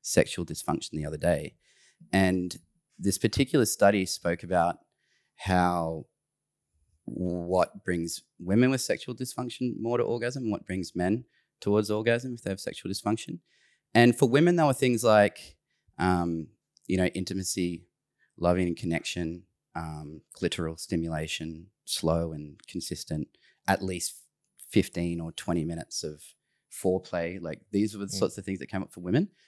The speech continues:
Speaker 1: I noticed, funny enough, that one of the ones for men was a back rub, receiving a back rub.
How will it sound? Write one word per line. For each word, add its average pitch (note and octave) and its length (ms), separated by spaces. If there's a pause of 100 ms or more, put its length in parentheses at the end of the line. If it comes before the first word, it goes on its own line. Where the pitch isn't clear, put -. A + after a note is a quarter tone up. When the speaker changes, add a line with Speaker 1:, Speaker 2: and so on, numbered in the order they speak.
(280)
Speaker 1:
I B2 120
noticed, D3 560
funny G2+ 280
enough, F#2+ 280
that - 140
one A2 160
of A#2+ 60
the A2+ 60
ones A2 220
for - 120
men A2 280
was G2+ 120
a G#2 40
back A2+ 240
rub, - 140 (160)
receiving G2+ 360
a F2+ 40
back G2 240
rub. - 140